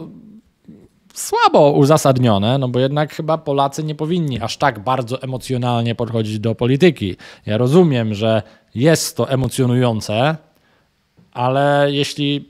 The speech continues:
przysłania nam to oczy do tego stopnia, że nie jesteśmy otwarci na inne poglądy i na inne, e, i, i, i, i po prostu nie dajemy pola do dyskusji, to nigdy nie damy sobie przekazać być może, e, lepszych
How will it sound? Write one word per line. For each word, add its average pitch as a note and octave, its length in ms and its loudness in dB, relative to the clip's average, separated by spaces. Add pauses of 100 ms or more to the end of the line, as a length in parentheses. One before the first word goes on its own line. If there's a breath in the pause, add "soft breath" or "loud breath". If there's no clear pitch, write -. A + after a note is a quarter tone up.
(100)
przysłania E3+ 500 -4
nam D3 120 -4
to - 140 -6
oczy D3+ 300 -6
do B2+ 100 -6
tego D3+ 200 -4
stopnia, D3+ 300 -6
że C3 120 -4
nie C#3+ 120 -2
jesteśmy D#3+ 420 -4
otwarci - 440 -8
na B2+ 100 -6
inne B2+ 200 -6
poglądy B2 480 -2
i A#2+ 80 0
na A#2+ 120 0
inne, A#2+ 520 0 (380 loud breath)
e, A2+ 280 -2
i, D#3 240 -4
i, - 0 -
i, E3+ 420 2
i E3+ 40 -4
po F3 120 0
prostu A3+ 240 2
nie E3+ 120 4
dajemy E3+ 320 6
pola C#3+ 220 2
do C#3 120 2
dyskusji, C3 440 -2
to D#3+ 140 0
nigdy D3+ 640 0
nie B2+ 120 -4
damy D3+ 380 -2
sobie C#3 520 -2 (540 loud breath)
przekazać C#3+ 600 2
być D3 220 -6
może, D#3 420 2 (120)
e, C#3+ 180 -4 (200)
lepszych F3 640 0